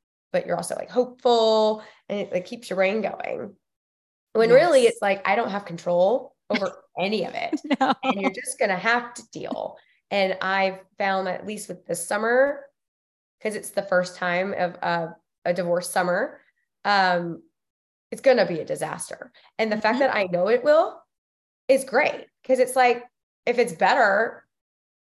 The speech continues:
Speaker 1: I'm pleasantly surprised. If it's not, and it is a disaster, I can't say I'm disappointed 'cause I, that was my
Speaker 2: Yeah.
Speaker 1: expectation. Right.
Speaker 2: And I'm really glad you're getting practice.
Speaker 1: It's
Speaker 2: Like, it's
Speaker 1: hard.
Speaker 2: good that you're going through this and you're getting the practice. You're just gonna, yeah.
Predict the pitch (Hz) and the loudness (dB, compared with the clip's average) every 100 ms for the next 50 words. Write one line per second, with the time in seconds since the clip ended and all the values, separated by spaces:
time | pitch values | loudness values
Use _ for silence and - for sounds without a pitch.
0 | _ _ - 220 220 208 190 196 196 - | _ _ -2 -2 0 -2 -2 -4 -4 0
1 | 240 196 180 - 226 226 220 190 180 185 | 4 4 2 0 -2 0 -2 -2 0 2
2 | 220 208 190 180 180 196 220 240 233 240 | 0 0 0 -2 -2 -4 -2 -2 -2 0
3 | 254 190 - 196 190 185 165 - - _ | 0 0 -4 -2 0 0 -4 -12 -20 _
4 | _ _ _ _ _ _ _ - - 202 | _ _ _ _ _ _ _ -4 2 4
5 | 190 180 175 - 185 - - - 180 202 | 4 0 -4 -2 -2 -2 -8 -2 0 2
6 | 196 190 185 175 185 185 190 175 175 - | 2 0 -4 -2 0 0 -2 -2 -6 -8
7 | - _ - - _ _ 202 190 240 247 | -14 _ -20 -20 _ _ 2 6 6 4
8 | 285 392 302 262 240 208 214 208 202 196 | 2 4 4 6 4 2 0 2 0 -2
9 | 208 220 - - - - - _ _ _ | 0 0 -2 -14 -20 -20 -20 _ _ _
10 | _ _ _ _ _ - 240 233 - 262 | _ _ _ _ _ -2 2 2 2 4
11 | 277 294 247 208 240 233 214 240 247 - | 4 4 4 4 4 4 2 4 2 0
12 | 202 196 190 220 226 - 208 214 233 214 | -4 -4 -2 -2 -2 0 2 2 0 -2
13 | 220 202 233 233 220 214 262 247 | -4 -6 -6 -2 0 0 2 0